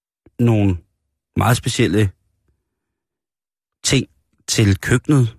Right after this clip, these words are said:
altså en tallerken og sådan nogle ting, og så, hvor der har været noget aske støbt ned i. Og nu er der altså, nu har han fundet ud af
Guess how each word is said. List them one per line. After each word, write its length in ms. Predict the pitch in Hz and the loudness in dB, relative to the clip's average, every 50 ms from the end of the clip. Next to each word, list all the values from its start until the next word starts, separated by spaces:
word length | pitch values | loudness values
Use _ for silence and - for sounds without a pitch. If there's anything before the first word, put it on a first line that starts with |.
| _ _ - | _ _ -2
altså 320 | - 95 - - 98 - - | -2 0 0 0 0 0 0
en 80 | 92 95 | -2 -2
tallerken 600 | - - 98 98 95 95 101 113 - - 127 120 | 0 2 2 2 2 2 0 0 0 2 2 2
og 60 | 110 | 2
sådan 100 | - - | 2 0
nogle 60 | 104 | -2
ting, 160 | - - - 104 | 0 0 -2 0
og 60 | 104 | 0
så, 120 | - 107 | 2 2
hvor 140 | 104 101 95 | 2 4 2
der 60 | 107 | 2
har 100 | 107 107 | 2 2
været 100 | 104 101 | 2 4
noget 140 | 101 95 - - | 2 2 0 0
aske 300 | 98 104 120 - - 135 | 0 0 0 -2 -4 -6
støbt 260 | - - 107 101 104 | -2 0 0 0 2
ned 140 | 110 104 104 | 2 2 2
i. 80 | 104 - - | 2 2 2
Og 80 | 127 | 2
nu 220 | 151 180 208 - - | 2 2 2 0 0
er 140 | 104 135 175 | -2 0 0
der 80 | 190 | 0
altså, 280 | 170 135 131 131 123 135 | -2 -2 -2 -2 0 0
nu 40 | 151 165 | 2 2
har 60 | 165 | 2
han 80 | 160 | 0
fundet 220 | - - 160 165 165 | 0 0 0 2 2
ud 80 | 156 | 2
af 180 | 151 151 156 | 2 0 0